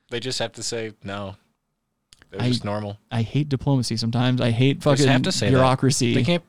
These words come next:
Speaker 1: they can't be too real with anyone. No one could be too real on that scale.
Speaker 2: Yeah, I don't know.
Speaker 1: Three hundred fifty million people real? Be like, "Pff, look, we, yeah, this was the, actually what was going on."
Speaker 2: Yeah, you know.
Speaker 1: Be like, "No, this was planned.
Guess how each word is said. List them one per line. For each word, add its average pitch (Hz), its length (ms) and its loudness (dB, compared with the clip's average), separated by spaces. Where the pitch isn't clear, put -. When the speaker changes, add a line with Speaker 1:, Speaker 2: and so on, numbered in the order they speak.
Speaker 1:
they 170 80 2
can't 214 260 0
be 131 140 -2
too 156 260 -2
real 139 260 0
with 131 120 -4
anyone. 127 360 -2
No 151 120 0
one 220 160 2
could 196 100 -6
be 165 220 -2
too 156 240 0
real 127 480 0
on 123 240 2
that 131 220 2
scale. - 500 -4
Speaker 2:
Yeah, 123 420 2
I 151 80 0
don't 175 80 4
know. 170 40 6
Speaker 1:
Three 202 80 6
hundred 196 200 4
fifty 185 280 2
million 160 320 6
people 170 380 0
real? 190 340 -2
Be 113 60 -2
like, 104 200 0
"Pff, - 400 -16
look, 101 180 -12
we, 98 200 -8
yeah, 92 200 -4
this 127 240 2
was 117 140 0
the, 110 120 -8
actually 104 400 0
what 90 80 -6
was 92 100 -12
going 82 320 -10
on." 214 60 -8
Speaker 2:
Yeah, 131 360 4
you 175 120 4
know. 143 240 6
Speaker 1:
Be - 200 -2
like, 143 140 4
"No, 185 180 6
this 160 160 2
was 160 100 2
planned. 110 380 2